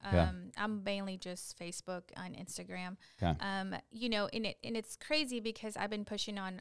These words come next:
Speaker 2: for, for us to have a website. Sometimes I push Luis that we need a website,
Speaker 1: Mm-hmm.
Speaker 2: but then I look back on, and, and we, it hasn't been needed. I mean, just the
Speaker 1: Mm-hmm.
Speaker 2: Facebook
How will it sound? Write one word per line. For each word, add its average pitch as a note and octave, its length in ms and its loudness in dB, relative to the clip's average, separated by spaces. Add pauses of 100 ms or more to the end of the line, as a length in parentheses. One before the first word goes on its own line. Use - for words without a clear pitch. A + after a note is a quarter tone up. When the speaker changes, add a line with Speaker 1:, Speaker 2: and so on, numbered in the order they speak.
Speaker 2:
for, G3 240 -4
for G3 100 0
us F#3 180 0
to G3+ 60 -4
have G3 160 0
a F3+ 80 0
website. F#3+ 560 -2
Sometimes F#3+ 520 -4
I F#3+ 100 -4
push - 320 -2
Luis F#3+ 320 -4
that F#3+ 140 -4
we F#3 80 -6
need F3+ 160 -4
a F3+ 60 -4
website, G3+ 500 0 (220)
Speaker 1:
Mm-hmm. E2+ 200 2 (140)
Speaker 2:
but G#3 100 -2
then G#3+ 160 4
I G3 100 6
look F#3+ 300 0
back F#3+ 340 2
on, F#3+ 320 -4 (160)
and, - 140 -6 (220)
and A3 140 -12 (100)
we, A3+ 180 -2
it G#3 120 -2
hasn't A3+ 280 2
been G#3+ 180 0
needed. G#3 320 -2 (320)
I G3 80 -4
mean, F#3+ 260 -6
just G3+ 260 -2
the G3 60 0
Speaker 1:
Mm-hmm. F3+ 140 2
Speaker 2:
Facebook F#2+ 480 0